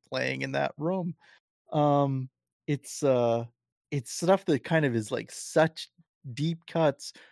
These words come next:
for no good reason with no explanation. It's just there. And, um, it's, uh, the, it, the whole game is so full of that.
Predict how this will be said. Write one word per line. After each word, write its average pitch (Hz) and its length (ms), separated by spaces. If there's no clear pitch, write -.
for 165 160
no 165 320
good 202 220
reason 135 760
with 139 220
no 175 260
explanation. 135 1080
It's 135 240
just 135 340
there. 113 760
And, 117 540
um, 113 540
it's, - 380
uh, 120 340
the, 143 360
it, 135 80
the 143 100
whole 185 420
game 147 300
is 113 140
so 139 300
full 135 300
of 120 140
that. 113 340